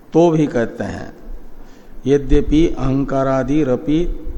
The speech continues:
तद योग्य ने अस्मत् प्रत्यय गोचर योग्य है,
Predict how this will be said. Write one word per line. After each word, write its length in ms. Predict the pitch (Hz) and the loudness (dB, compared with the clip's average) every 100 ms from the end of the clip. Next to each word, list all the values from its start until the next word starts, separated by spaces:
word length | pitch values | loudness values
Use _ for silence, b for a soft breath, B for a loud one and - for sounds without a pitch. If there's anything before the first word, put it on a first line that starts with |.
| - | 0
तद 140 | 143 139 | 2 4
योग्य 560 | 135 135 131 131 131 | 4 2 2 -2 0
ने 160 | 131 156 | 0 -2
अस्मत् 640 | - 127 - 143 147 - | -4 -8 -6 -6 -4 -4
प्रत्यय 680 | 131 123 - 143 165 - - - - - - | 0 2 4 6 6 4 0 -6 -6 -2 -2
गोचर 580 | - 131 131 - 156 151 131 | 2 4 6 6 4 4 0
योग्य 380 | 131 120 110 | 0 -2 -4
है, 280 | 90 92 - | -6 -6 -10